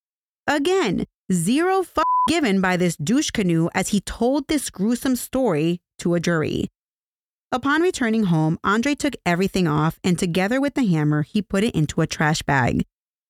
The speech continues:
The next day, Andre headed to Lowe's for his purchase, but none of those items were ever used on Andreen.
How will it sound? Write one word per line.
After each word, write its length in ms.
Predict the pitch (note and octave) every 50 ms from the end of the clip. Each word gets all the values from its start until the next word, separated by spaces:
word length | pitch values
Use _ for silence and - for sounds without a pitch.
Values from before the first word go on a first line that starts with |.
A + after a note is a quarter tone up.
| _ _ _ -
The 100 | A#3+ B3+
next 320 | B3+ C#4+ E4+ G4+ - -
day, 320 | - F#3 E3 D#3+ E3 E3+ - -
Andre 380 | G#3 G#3 G#3 A3 A3 C4 C4+
headed 260 | A#3+ A3+ G#3+ G3+ G#3 -
to 100 | - G#3+
Lowe's 300 | F#3+ E3 D#3+ D#3 D#3 -
for 160 | - - E3
his 160 | D3+ D#3+ -
purchase, 560 | - - - E3 - - C#3+ - - - - - _ _ _ _ _ _
but 320 | - F#3 A3+ A3+ F#3+ - - -
none 240 | G#3 F3+ F#3 G3
of 80 | A3+ B3
those 160 | B3 C4 A#3+ -
items 360 | - D#3 D#3 D#3+ D#3+ E3 E3 -
were 180 | E3+ F3 - -
ever 220 | F#3 F3+ F3+ A3
used 420 | A3+ F#3+ F3 E3 D#3 D3+ D3+ D3+ -
on 140 | - E3 E3+
Andreen. 720 | - D#3 D3+ D3+ D3+ - E3 E3 D#3+ D#3 - - G#2 -